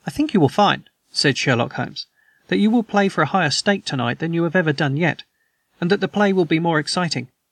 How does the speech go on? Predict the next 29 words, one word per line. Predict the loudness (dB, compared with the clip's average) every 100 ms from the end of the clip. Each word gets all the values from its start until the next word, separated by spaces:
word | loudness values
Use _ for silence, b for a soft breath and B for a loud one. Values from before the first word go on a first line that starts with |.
| _ _ b
For | -2 2
you, | 4
Mister | 2 0
Merryweather, | 2 4 4 2 0
the | -2 -2
stake | 0 0 0
will | -2
be | -2
some | -2 -4
thirty | -2 -2 -2
thousand | -2 -2 -2 -6
pounds, | -2 0 0 -2 -8 b -10
and | -4
for |
you, | 0 2
Jones, | 2 2 0 -2 b b
it | 0
will | 2 2
be | 0
the | -2
man | 0 0
upon | -2 -4 -4
whom | -2 -2 -2
you | -2
wish | -4 -4
to | -2
lay | -2
your | -2 0
hands." | 0 -2 -8